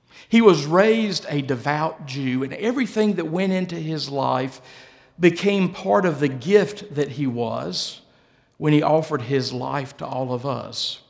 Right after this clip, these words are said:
His upbringing, his past, his passion, his devotion to the written word of God,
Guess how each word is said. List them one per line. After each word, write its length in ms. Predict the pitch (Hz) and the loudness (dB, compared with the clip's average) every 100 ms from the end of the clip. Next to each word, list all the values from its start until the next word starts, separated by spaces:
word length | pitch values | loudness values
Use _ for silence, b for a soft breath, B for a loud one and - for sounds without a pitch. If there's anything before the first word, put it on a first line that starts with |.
| _ _ b b b | _ _ b b b
His 260 | - 151 - | -2 -2 2
upbringing, 600 | 170 170 160 143 135 131 | 2 2 2 2 4 2
his 220 | 123 117 | 0 -4
past, 680 | - - 160 143 123 117 - | -8 -2 -2 0 -4 -6 -8
his 240 | 135 120 | -8 -8
passion, 640 | - 165 160 143 - 123 120 B B B | -8 -6 -6 -6 -6 -6 -8 B B B
his 220 | 156 139 | 0 2
devotion 1000 | 139 127 131 165 214 - 220 214 - 98 | 0 0 4 4 4 0 -2 0 0 -2
to 160 | - 151 | -4 -2
the 100 | 139 | -2
written 400 | 123 185 175 160 | 0 -4 -4 0
word 240 | 156 156 | 0 2
of 160 | 156 135 | -2 0
God, 460 | 127 113 131 143 | 0 0 -4 -8